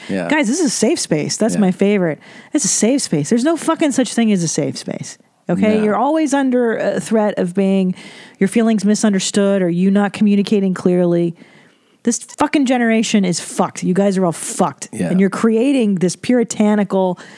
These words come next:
Speaker 2: dog shit place. I-, it's, you're never gonna sterilize the world, guys.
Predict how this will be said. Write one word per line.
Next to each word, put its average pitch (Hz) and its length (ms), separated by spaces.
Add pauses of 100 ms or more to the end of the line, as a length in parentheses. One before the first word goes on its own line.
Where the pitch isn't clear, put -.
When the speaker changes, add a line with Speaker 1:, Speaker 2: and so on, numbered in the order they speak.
(240)
Speaker 2:
dog 202 360
shit - 340
place. 160 560 (560)
I-, - 60
it's, 208 240
you're 254 120
never 254 280
gonna 185 180
sterilize 139 600
the 147 80
world, 131 300
guys. 120 380